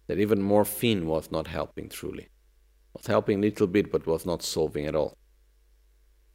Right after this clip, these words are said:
So one of the things that helped her, sure, it did not solve everything, but it helped her,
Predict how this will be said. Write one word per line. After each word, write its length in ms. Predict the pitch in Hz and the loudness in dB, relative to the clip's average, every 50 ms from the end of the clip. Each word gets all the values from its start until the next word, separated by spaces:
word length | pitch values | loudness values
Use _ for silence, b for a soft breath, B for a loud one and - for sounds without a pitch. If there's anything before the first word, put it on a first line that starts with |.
| _ _ _ _ _ _ | _ _ _ _ _ _
So 120 | - - 123 | 2 4 8
one 220 | 127 151 175 185 | 8 10 10 8
of 80 | 165 139 | 8 8
the 80 | 143 | 6
things 300 | 139 - - 151 143 120 | 6 6 4 4 4 4
that 120 | 120 120 95 | 4 2 2
helped 440 | - - 95 139 185 190 185 - - | 2 4 6 8 8 8 8 6 4
her, 240 | 110 98 101 - - | 4 6 6 4 2
sure, 280 | - - - 196 185 151 | -4 2 6 10 10 10
it 140 | 123 117 98 | 10 10 8
did 160 | 117 117 110 | 6 4 4
not 240 | 113 107 92 - - | 4 0 0 -2 -6
solve 400 | - - - 127 175 185 151 127 | -2 4 6 8 8 8 8 6
everything, 520 | 110 95 - 98 - - 117 139 170 156 | 6 6 4 0 0 0 0 0 2 2
but 120 | 139 - | 0 0
it 120 | - - - - - | 0 -2 -8 -4 0
helped 300 | - 180 170 165 - - | 2 4 4 4 0 -2
her, 240 | - - - - | -2 0 0 0